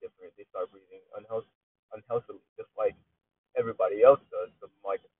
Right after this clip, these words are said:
average human. And, um, I'm gonna do a little bit more research on breathing stuff. I don't know much about it, but I guess, I guess it's just that, like, when we breathe, when we breathe wrong, it's, it's, it's inefficient, but also, like,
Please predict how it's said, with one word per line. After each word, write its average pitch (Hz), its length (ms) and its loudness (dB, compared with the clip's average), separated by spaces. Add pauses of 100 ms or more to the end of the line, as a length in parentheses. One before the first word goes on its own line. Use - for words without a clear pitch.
(240)
average 101 280 -6
human. - 240 -14 (1040)
And, 101 340 4 (1040)
um, - 80 -20 (480)
I'm 180 120 -8
gonna 165 180 2
do 123 180 -6
a 113 40 -8
little 110 140 0
bit 107 120 -10
more 101 160 -2
research 117 420 -10
on 92 100 -14 (220)
breathing 151 320 -14
stuff. 113 200 -4
I 139 60 4
don't 139 120 0
know 120 100 -2
much 123 220 -2
about - 280 6
it, 117 160 -8
but 123 240 2 (480)
I 139 80 -2
guess, 139 200 6 (840)
I 135 60 -12
guess 135 160 -4 (100)
it's 131 140 -18
just 131 180 -20
that, 117 200 -4
like, 104 200 -2 (500)
when 143 180 -4
we 185 80 -8 (120)
breathe, 151 220 -14 (260)
when 135 140 -10
we 139 60 -8
breathe 151 360 -14
wrong, 202 240 -2 (340)
it's, 147 120 -20
it's, - 40 -20 (240)
it's - 360 -20
inefficient, - 600 -14
but - 120 -2
also, 135 440 -2
like, 113 220 0